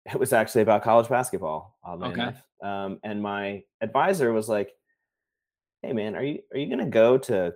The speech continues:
Speaker 1: grad school? You need to go to grad school or, or something, you know?" And I was like, "Yeah, I want to. I, I like school, and I'm good at school,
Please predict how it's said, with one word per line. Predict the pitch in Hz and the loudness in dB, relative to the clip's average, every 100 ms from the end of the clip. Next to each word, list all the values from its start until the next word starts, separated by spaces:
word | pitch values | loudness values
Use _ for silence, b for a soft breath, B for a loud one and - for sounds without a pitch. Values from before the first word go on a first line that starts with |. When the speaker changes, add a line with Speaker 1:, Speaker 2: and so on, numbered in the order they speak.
| _ | _
Speaker 1:
grad | 92 107 120 | -2 -2 -2
school? | - 117 | -2 -2
You | 107 | -2
need | 104 | -4
to | 87 | -6
go | 85 | -10
to | 80 | -8
grad | 82 80 | -8 -8
school | - - 82 | -10 -10 -10
or, | 82 82 - | -10 -14 -16
or | |
something, | - 113 101 78 65 - _ | -8 -6 -6 -10 -14 -20 _
you | - 90 | -16 -12
know?" | 87 87 110 _ _ | -10 -12 -14 _ _
And | 95 98 95 95 90 _ _ _ _ - _ _ _ _ _ _ - | -12 -10 -8 -10 -12 _ _ _ _ -20 _ _ _ _ _ _ -6
I | 117 | -2
was | 123 117 | 0 0
like, | 107 | 0
"Yeah, | 147 139 120 113 | 6 8 8 6
I | 98 104 | 2 -2
want | 101 123 - | -2 -4 0
to. | 101 104 107 | 2 4 2
I, | 98 - | -2 -2
I | 98 | 0
like | 113 107 | 2 2
school, | - - 95 101 113 - - | 0 -2 0 2 0 -6 -16
and | 87 | -12
I'm | 87 | -12
good | 85 92 | -8 -6
at | - | -6
school, | - - 90 101 120 | -6 -10 -6 -6 -6